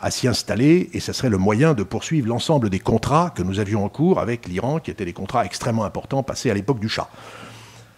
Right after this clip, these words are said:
Et Chirac concluait son histoire en disant, « Mais finalement, le seul cadeau, la seule marque de gratitude que nous avons obtenue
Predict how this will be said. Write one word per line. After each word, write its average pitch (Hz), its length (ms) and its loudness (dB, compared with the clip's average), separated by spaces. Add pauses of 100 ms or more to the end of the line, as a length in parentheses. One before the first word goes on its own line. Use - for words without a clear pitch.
(300)
Et 123 80 -6
Chirac 120 320 2
concluait 120 280 0
son 107 140 0
histoire 113 280 4
en 117 40 4
disant, « 104 300 4
Mais 110 100 2
finalement, 120 380 6
le 107 100 8
seul 113 400 6 (220)
cadeau, 120 440 6 (380)
la 95 140 -4
seule 127 160 4
marque 127 260 6
de 107 60 4
gratitude 113 680 2 (100)
que - 80 -6
nous 95 180 0
avons 107 160 6
obtenue 104 560 4